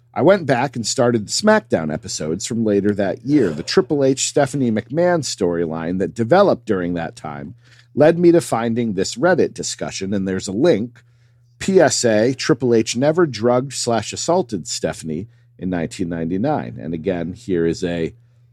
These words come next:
uh, T L D R sort of Reddit discussion. Uh, "People look back," oh, she's quoting, quote, "People look back at the power play being all Triple H's doing, and a lot of it was,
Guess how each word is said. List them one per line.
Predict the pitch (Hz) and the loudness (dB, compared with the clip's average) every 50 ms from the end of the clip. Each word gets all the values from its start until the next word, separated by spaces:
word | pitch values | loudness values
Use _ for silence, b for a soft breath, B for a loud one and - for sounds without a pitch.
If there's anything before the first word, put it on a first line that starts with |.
| _ _ _ _ _ _ _ _ _ _ _ _ _ _ _ _ _ _ - - - - - _ _ _ _ - | _ _ _ _ _ _ _ _ _ _ _ _ _ _ _ _ _ _ -12 -12 -12 -12 -18 _ _ _ _ -8
uh, | 98 101 90 85 - - | -4 -4 -2 -4 -4 -4
T | - - 135 120 | 0 2 4 6
L | 113 101 98 98 | 6 6 4 2
D | 87 101 104 92 | 2 0 0 2
R | 90 87 87 85 82 82 78 - - _ _ _ _ | 2 2 0 0 -2 -2 -4 -6 -10 _ _ _ _
sort | - - - 104 82 78 73 | -12 -6 -2 0 0 0 0
of | 80 78 73 - - _ _ - | 0 -2 -4 -6 -10 _ _ -6
Reddit | 98 101 87 73 62 - | -4 -4 -4 -4 -6 -8
discussion. | - 62 - - 71 - - - - - _ _ _ _ _ _ _ _ _ _ _ _ _ _ _ _ _ _ _ _ _ _ _ _ - - B B B B B B B B B | -10 -14 -12 -12 -12 -10 -12 -12 -14 -16 _ _ _ _ _ _ _ _ _ _ _ _ _ _ _ _ _ _ _ _ _ _ _ _ -18 -18 B B B B B B B B B
Uh, | 139 143 143 147 135 | 4 6 6 6 4
"People | - - - 240 247 - 240 | 4 4 4 4 4 6 4
look | 208 175 147 - - | 6 4 4 2 0
back," | - 113 95 - - | -2 -2 -2 0 0
oh, | 123 127 | 0 -2
she's | - - 92 - | -2 -2 -8 -6
quoting, | - - 156 127 - - - _ _ _ | 0 2 2 2 2 0 -4 _ _ _
quote, | - 190 180 131 110 - _ - - | 2 4 4 4 4 0 _ -10 -2
"People | - 202 - - 180 | 0 0 2 2 2
look | 165 160 139 - | 2 2 0 0
back | - 135 127 123 - 131 | 0 0 0 0 -2 -4
at | 120 | -8
the | - - | -8 -6
power | - - 185 180 147 110 | 0 2 4 4 4 4
play | 101 - - 98 87 85 95 | 0 -2 -4 -4 -2 -2 -2
being | 104 101 117 117 113 113 | -2 0 0 0 0 0
all | 107 101 101 104 | 0 -2 -2 -2
Triple | - - 113 110 - 101 98 | -4 -6 -8 -8 -6 -2 2
H's | 151 175 - - 110 - - | 2 2 2 2 -4 -8 -6
doing, | - 85 80 71 71 82 98 - b b b b b b b b - | -4 -2 -2 -2 -4 -8 -12 -16 b b b b b b b b -4
and | - 120 120 117 117 117 113 - - | 0 0 2 2 2 0 0 -2 -2
a | 113 | 0
lot | 117 131 151 190 180 | 0 2 2 2 2
of | 135 95 | 2 2
it | 104 - | 0 -2
was, | - 95 95 85 82 82 110 123 120 - - - | 0 0 0 0 2 0 0 -2 -4 -8 -12 -14